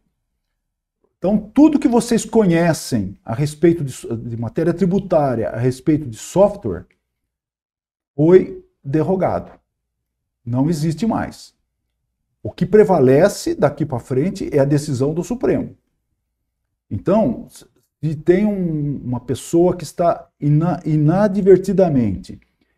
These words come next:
emitindo nota fiscal de I C M S pra vendas de software, e se a prefeitura chegar lá e autuar,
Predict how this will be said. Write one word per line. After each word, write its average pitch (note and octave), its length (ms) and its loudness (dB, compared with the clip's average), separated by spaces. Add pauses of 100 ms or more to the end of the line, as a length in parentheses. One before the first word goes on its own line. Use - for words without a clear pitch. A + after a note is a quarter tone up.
emitindo D3+ 540 4
nota G3+ 320 0
fiscal F#3+ 400 0
de F3 180 0
I G3 80 -2
C F#3+ 220 4
M F#3 180 6
S C3 380 0
pra C3 160 -4
vendas D3 380 -2
de D3 80 -10
software, A#2+ 580 -6 (460)
e C3+ 40 -4
se C3+ 160 -2
a F3+ 60 0
prefeitura A3+ 640 2
chegar G#3+ 360 2
lá A2 420 -2
e C#3+ 100 2
autuar, E3 720 0